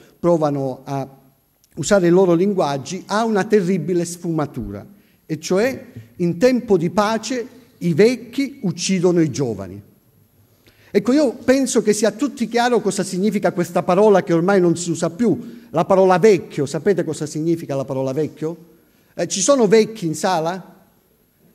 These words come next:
Eh, quando diventate vecchi? Quando pensate di diventare vecchi? Avete un'idea?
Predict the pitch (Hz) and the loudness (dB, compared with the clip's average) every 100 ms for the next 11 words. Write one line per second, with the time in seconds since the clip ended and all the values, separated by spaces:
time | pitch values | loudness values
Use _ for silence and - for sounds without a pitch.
0 | _ - 151 147 240 247 233 220 214 208 | _ -12 -10 0 2 4 4 2 4 2
1 | 170 165 143 131 - 139 202 214 208 208 | 2 0 0 -2 -4 -6 -2 -2 0 0
2 | 202 180 156 143 147 143 139 156 139 120 | 0 0 -2 -4 -2 -4 -4 -2 -2 -4
3 | 107 - 117 - _ _ _ - 160 214 | -8 -12 -14 -14 _ _ _ -4 0 2
4 | 208 202 220 196 185 | 2 4 6 4 2